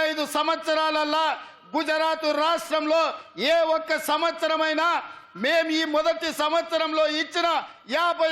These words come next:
ఐదు వేల ఉద్యోగాలు ఇచ్చిండ్రా? నేను సవాలు విసురుతున్న, చర్చకు సిద్ధమా? మేము వస్తాం గుజరాత్, మా నిరుద్యోగ యువకుల్ని తీసుకొని మీ ప్రభుత్వంతో అధికారిక కార్యక్రమం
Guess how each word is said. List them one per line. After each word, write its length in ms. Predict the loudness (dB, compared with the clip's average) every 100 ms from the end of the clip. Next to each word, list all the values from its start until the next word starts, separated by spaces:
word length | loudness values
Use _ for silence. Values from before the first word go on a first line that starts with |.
| 2
ఐదు 140 | 0 0
వేల 180 | 0 0 -2
ఉద్యోగాలు 460 | -2 0 2 0 0 -2
ఇచ్చిండ్రా? 400 | -2 0 2 2 0 -4 -4
నేను 180 | 0 0 0
సవాలు 340 | 2 2 2 -2
విసురుతున్న, 500 | -2 -2 -2 0 0 0
చర్చకు 400 | -2 0 -2 -2 -2
సిద్ధమా? 420 | 0 2 2 4 2 0 -6 -6 0
మేము 200 | 2 2 0
వస్తాం 380 | 0 0 0 0 -2
గుజరాత్, 520 | 0 2 4 2 0 0
మా 80 | 0 0 0
నిరుద్యోగ 420 | -2 0 0 2 2
యువకుల్ని 460 | 0 0 -2 -2 0
తీసుకొని 440 | -2 -2 -2 0 -2 -6 -20 _ _ -2
మీ 80 | 0 0
ప్రభుత్వంతో 680 | -2 -2 -4 -2 -2 0 -2 -2
అధికారిక 560 | -4 -4 -4 -4 -4 -4 -2
కార్యక్రమం 500 | -2 -2 -6 -8